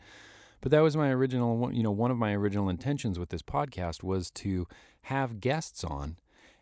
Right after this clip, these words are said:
and not necessarily just, you know, talk about the industry and,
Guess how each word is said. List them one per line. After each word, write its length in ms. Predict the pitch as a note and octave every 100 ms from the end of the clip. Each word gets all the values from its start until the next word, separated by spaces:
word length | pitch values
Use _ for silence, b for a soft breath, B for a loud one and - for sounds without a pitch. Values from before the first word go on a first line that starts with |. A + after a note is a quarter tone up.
| b
and 460 | - G#2+ G2+ G2+ G2 _ b b -
not 280 | D#3+ F#3 -
necessarily 880 | A2 C3+ - C#3 - A#2 A#2 A2+ G#2+
just, 300 | F2+ G#2 - _ - - -
you 120 | G#2+
know, 120 | F2 -
talk 380 | - - B2 A#2
about 380 | G2+ F#2 F#2 -
the 80 | -
industry 640 | - F2+ E2+ - - - - -
and, 180 | F2+